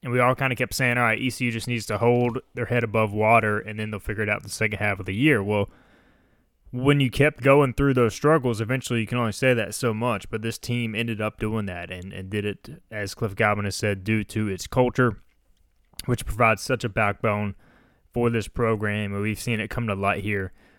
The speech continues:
the second half of the season. So we got a lot to discuss on this Hoist the Colors podcast. The theme of the show surrounds,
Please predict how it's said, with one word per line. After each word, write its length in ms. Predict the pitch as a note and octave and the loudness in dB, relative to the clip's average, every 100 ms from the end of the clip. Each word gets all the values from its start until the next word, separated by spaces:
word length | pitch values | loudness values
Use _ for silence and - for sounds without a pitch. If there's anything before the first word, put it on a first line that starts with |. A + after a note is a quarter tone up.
| - | -8
the 120 | A2+ | -6
second 360 | - C3 A2 A2 | 0 0 0 -2
half 300 | A2+ G#2+ G2+ | -2 -2 -2
of 120 | A2+ | -4
the 80 | G#2 | -6
season. 320 | - A2+ G2+ | -4 -4 -4
So 140 | G2 C3+ | -4 0
we 80 | A3 | 2
got 100 | F3+ | 4
a 40 | |
lot 260 | D3+ D#3 E3 | 6 4 2
to 80 | |
discuss 420 | D3 - E3 D3+ B2 | -2 2 2 2 2
on 220 | C#3 C#3 | 0 0
this 160 | B2+ | -2
Hoist 240 | D3 C#3 - | 2 2 2
the 80 | C3+ | 0
Colors 260 | B2+ A#2+ | 2 2
podcast. 880 | - B2+ B2 - B2+ B2 - - - - - | 2 2 2 2 2 2 0 -10 -16 -18 -14
The 100 | - | -12
theme 680 | - - E3+ G3 F#3+ D3+ A2 G2 - B2+ | -12 -2 2 4 2 2 -2 -8 -6 -4
of 180 | A2 | -2
the 80 | A2 | -2
show 560 | - - G#2+ G2 G2 G2+ _ _ _ _ _ _ _ _ _ | -4 -2 0 0 -4 -6 _ _ _ _ _ _ _ _ _
surrounds, 840 | - B2+ B2+ B2+ B2+ B2 A2+ - | -4 0 2 4 2 0 -4 -8